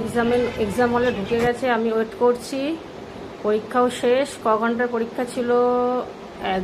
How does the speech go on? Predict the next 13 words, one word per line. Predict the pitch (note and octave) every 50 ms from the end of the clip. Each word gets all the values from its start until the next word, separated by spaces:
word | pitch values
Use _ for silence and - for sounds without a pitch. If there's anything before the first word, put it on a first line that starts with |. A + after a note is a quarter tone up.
| F3+ F#3 A3+
ঘন্টার | A#3 A#3 A3+ A3+ G3 F3 F3 E3
মনে | E3 E3 D#3+ D#3+
হয়, | E3 D#3+ E3 E3+ E3+
হ্যাঁ, | G3 F#3+ F#3+ F#3 F#3 F#3
এক | F#3+ F3+ G3
ঘন্টা | G3+ G3+ G#3 G#3 A3+ A3 A3 -
ছিল, | - A3 A3 A3+ C4+ E4+ F4+ - - - - - - - - - - -
সাড়ে | - G3+ G#3 G#3+ G#3+
চারটে | A#3 A3+ A3+ - A#3 G#3 A3+
থেকে | A3 A3+ A#3 A#3+ B3 A#3+ A#3+ -
সাড়ে | G#3+ G3+ G#3+ G#3 A#3
পাঁচটা। | A3+ A3 A3+ - - - A#3 B3 D4 F4+ - - - - - - - - - - - - - - - - - - - - - -
কিন্তু | A#3 A#3 A#3+ C4 C4+ C#4 C#4 C#4+ B3+ C4+ - B3+ B3+